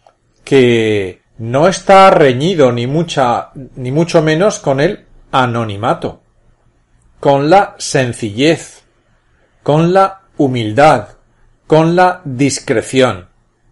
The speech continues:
Por supuesto que no. Y otra persona podía preguntarnos: "¿Y qué dice, dice usted de eso, eso de la lucha por ser mejores?".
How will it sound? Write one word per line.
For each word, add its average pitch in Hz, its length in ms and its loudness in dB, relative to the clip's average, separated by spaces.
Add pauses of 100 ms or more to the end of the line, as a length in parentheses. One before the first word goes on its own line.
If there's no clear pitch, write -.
(120)
Por 139 140 4
supuesto 139 560 -4
que 104 100 -4
no. 95 220 -16 (3500)
Y 120 100 -4
otra 202 220 2
persona 208 680 -4 (100)
podía 139 600 0 (440)
preguntarnos: 113 1000 -2 (540)
"¿Y 175 160 0
qué 220 180 4
dice, 285 380 0
dice 196 320 0
usted 175 440 2
de 151 160 4
eso, 175 360 0
eso 170 280 0
de 160 160 2
la 143 240 4
lucha 151 600 0
por 135 220 -2
ser 160 240 0
mejores?". 120 760 -6